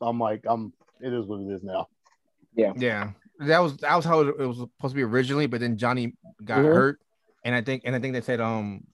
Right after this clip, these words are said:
Speaker 3: I thought I heard that Damian Priest got nicked up too. So they, they made it one-on-one.
Speaker 2: Mm.
Speaker 3: But it seems like they got, both got cleared. So, but here, here's my thing with, with this. Um,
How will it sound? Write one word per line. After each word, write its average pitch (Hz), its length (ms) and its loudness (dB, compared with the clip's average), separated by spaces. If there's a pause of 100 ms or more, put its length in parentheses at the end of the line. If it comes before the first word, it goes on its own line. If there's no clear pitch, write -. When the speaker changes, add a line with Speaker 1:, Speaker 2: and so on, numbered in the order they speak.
(280)
Speaker 3:
I 110 100 -8
thought 127 180 0
I 117 60 0
heard 113 220 -2
that 110 160 -6
Damian 120 240 0
Priest 123 340 -6 (380)
got 113 200 -6
nicked 113 240 -2
up 107 140 -2
too. 110 300 -4
So - 100 -8
they, 107 220 -4 (160)
they 117 100 -4
made 117 220 0
it - 20 -4
one-on-one. 110 600 0
Speaker 2:
Mm. 107 60 -10 (680)
Speaker 3:
But 113 100 -2
it 110 100 -8
seems 127 160 0
like 113 120 0
they 104 60 -12
got, 107 260 -4
both 123 180 -2
got 104 120 -4
cleared. 104 480 -4 (1120)
So, 101 220 -8 (520)
but 123 280 2
here, 143 320 0
here's 147 220 0
my 151 100 0
thing 139 160 -2
with, 135 200 -4
with 123 120 -6
this. 107 300 -10 (160)
Um, 120 440 0